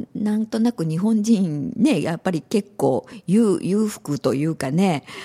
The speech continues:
あの、切羽つ-、ね、詰まってそうな感じで、あの、実際、まあ、のんきといえばのんきというかね、<laughs> だなというのは感じますよね。えー、いろいろ、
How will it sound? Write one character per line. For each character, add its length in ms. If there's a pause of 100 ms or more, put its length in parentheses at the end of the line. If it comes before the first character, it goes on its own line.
(200)
あ 200
の、 920 (720)
切 280 (120)
羽 100
つ-、 200 (140)
ね、 160
詰 260
ま 100
っ 80 (500)
て 120
そ 340
う 80
な 200
感 340
じ 160
で、 320 (580)
あ 140
の、 160
実 300
際、 400 (120)
ま 160
あ、 40
の 160
ん 80
き 100
と 120
い 100
え 60
ば 120
の 140
ん 60
き 140
と 260
い 140
う 100
か 220
ね、 160 (460)
<laughs> 480
だ 160
な 260
と 140
い 100
う 100
の 120
は 140
感 240
じ 100
ま 160
す 160
よ 120
ね。 300 (640)
え 680
ー、 40
い 100
ろ 140
い 60
ろ、 540